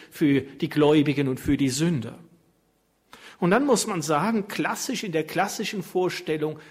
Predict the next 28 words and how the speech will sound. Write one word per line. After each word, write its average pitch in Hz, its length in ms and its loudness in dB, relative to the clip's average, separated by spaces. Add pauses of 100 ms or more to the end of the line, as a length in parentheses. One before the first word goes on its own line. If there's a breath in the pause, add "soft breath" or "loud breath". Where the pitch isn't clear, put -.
(120 loud breath)
ist - 280 -6
die 143 60 -6
Gewährung 170 440 0
eines 135 300 -8
Ablasses 165 540 -6
absolut 139 540 -6
sicher, 240 480 0 (460)
so 165 180 -6
die 151 140 -6
Vorstellung. 143 760 -6 (340 loud breath)
Wenn 180 180 -2
allerdings 160 440 -2
die 147 160 -4
Kirche - 480 -4
nun 170 300 -4
als 135 320 -6
Betende 185 800 -2 (240 loud breath)
in 165 100 -2
den 147 140 -2
Vordergrund 156 720 -2
rückt, - 400 -6 (360 loud breath)
dann 127 220 -8
wird 240 240 0
auch 156 160 -2
die 147 200 -4
Erhörung 180 760 2
von 131 300 -6
Gott - 480 -2